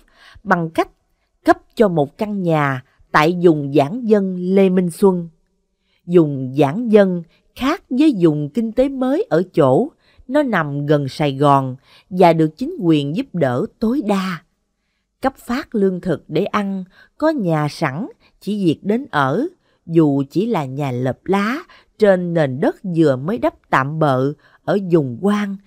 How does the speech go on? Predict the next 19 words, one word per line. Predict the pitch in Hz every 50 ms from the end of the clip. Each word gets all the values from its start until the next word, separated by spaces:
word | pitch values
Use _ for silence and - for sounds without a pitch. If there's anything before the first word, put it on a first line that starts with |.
| _ _ _ _
đầy | - 170 160 151 135 127 113 - _
cỏ | - 143 147 160
năng, | 196 208 208 202 190 180 170 170 - _
cỏ | - 160 131 131 143
lát. | 175 208 220 240 277 - _ _ _ _ _ _ _ _ _ _ _ _ _ _ _ _ _ _
Có | 302 330 320 320 _
trường | 190 175 151 139
học, | 135 147 151 143 139 - _ _ _ _ _ _ _ _ _ _
trường | - 170 151 139 131 127
cấp | - - 285 - _ -
một | 165 160 143 - - _ _
thôi, | - 190 190 196 196 190 165 - _ _ _ _ _ _ _ _ _ -
và | 180 175 190 175 165 160 156 160
có | 156 _ - 269 269 _ _
công | 254 240 226 220 196
chánh | 202 247 240 240 330 403 349
làm | 254 180 156 139 143 147
đường | 151 151 139 135 151
đi, | 190 220 226 233 226 220 214